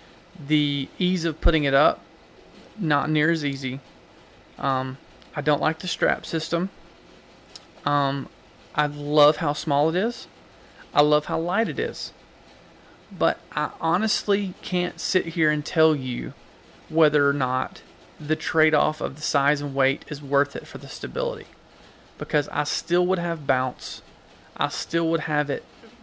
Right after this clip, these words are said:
not, it was so hard to get it level to where there's so much, there's, th-, finally the air conditioner cut off. There was so much weight on,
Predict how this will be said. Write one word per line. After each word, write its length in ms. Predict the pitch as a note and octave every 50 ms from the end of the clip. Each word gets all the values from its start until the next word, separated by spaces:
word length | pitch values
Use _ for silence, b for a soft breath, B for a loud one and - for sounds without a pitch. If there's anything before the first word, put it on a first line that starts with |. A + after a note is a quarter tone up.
| - D3+ - - -
not, 300 | F#3+ F3 E3 D3 - - - - - F#3+ E3+ D3+ - - -
it 160 | F#3 F#3 E3
was 100 | E3+ -
so 220 | - - E3+ D3+
hard 220 | D3 - E3 D#3 D3
to 60 | D3+
get 120 | D3+ D3+
it 100 | C#3 -
level 480 | C3+ D3 D3+ D3 D3 C#3 C#3 C3+ C3 - B B B B B B B _
to 100 | - -
where 400 | D3 C#3 D3+ C#3+ C#3 C#3 B2 - - _ _ -
there's 180 | D3+ C#3+ -
so 160 | - - E3
much, 260 | E3 D#3+ - - - - - _ _ _ -
there's, 240 | - - - - - D3+ -
th-, 180 | - D3 C3+ - -
finally 260 | - D3 C#3 C3+ C3
the 120 | B2+ A#2+ B2+
air 80 | B2+
conditioner 360 | B2+ - - A#2+ B2 - - -
cut 140 | - B2+
off. 240 | A2+ - - - - b b b b b b b b b b b
There 120 | - D3+
was 120 | C#3 - -
so 200 | - - F3 F#3
much 280 | F#3+ F#3+ - - -
weight 540 | D#3+ D3 D3+ D#3 D3+ D3 - - - - - _ _ _ _ _ _ -
on, 240 | D3 D#3 D3+ -